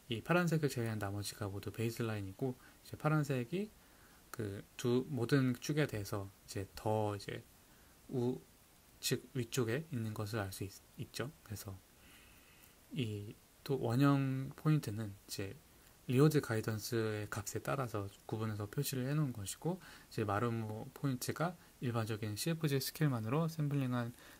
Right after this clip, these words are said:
그 이미지들에 대한 결과입니다. 그래서 기존 방법론에 비해서 이제 디씨오로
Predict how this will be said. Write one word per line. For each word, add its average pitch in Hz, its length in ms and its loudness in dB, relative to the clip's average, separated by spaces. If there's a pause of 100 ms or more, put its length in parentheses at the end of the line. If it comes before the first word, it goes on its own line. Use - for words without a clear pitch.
그 110 160 0
이미지들에 113 480 2
대한 101 320 -2
결과입니다. 104 640 -2 (440)
그래서 104 380 -4 (720)
기존 147 280 4
방법론에 113 720 0
비해서 151 460 0
이제 113 160 -4
디씨오로 117 640 -2